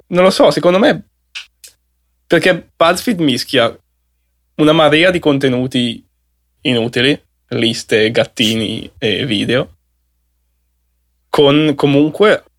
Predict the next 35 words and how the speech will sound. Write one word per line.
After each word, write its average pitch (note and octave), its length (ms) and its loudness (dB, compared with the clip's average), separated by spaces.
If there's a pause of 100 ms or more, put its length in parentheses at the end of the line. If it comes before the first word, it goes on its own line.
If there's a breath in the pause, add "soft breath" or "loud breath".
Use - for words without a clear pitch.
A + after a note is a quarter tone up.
(480)
dei C3+ 140 0
contenuti C3+ 440 0
long A#2+ 280 2
form B2+ 220 0
abbastanza A#2+ 540 -2
belli C3 320 0
una A2+ 100 0
volta G2+ 320 -4
ogni A#2 160 -4
tanto. A#2+ 380 -4
Secondo D#3 240 2
me A#3 140 4
BuzzFeed D3 420 0
è - 20 4
soprattutto, B2+ 840 -2 (580)
forse D#3+ 220 2
era F3+ 100 6
Ben C3 220 0
Thompson C3 460 0
che C3 100 -4
abbiamo B2 380 -2 (180)
citato B2+ 320 -4
prima, A#2 300 -2
che A#2 80 0
lo A#2 80 0
diceva A2+ 460 0
anche, B2+ 400 -4 (260)
cioè D3+ 140 2
hanno C#3 120 2
costruito D#3 340 0
un'organizzazione D3+ 800 2
che D#3 120 -2
è C#3 40 0
molto B2+ 360 -2
brava A2+ 520 0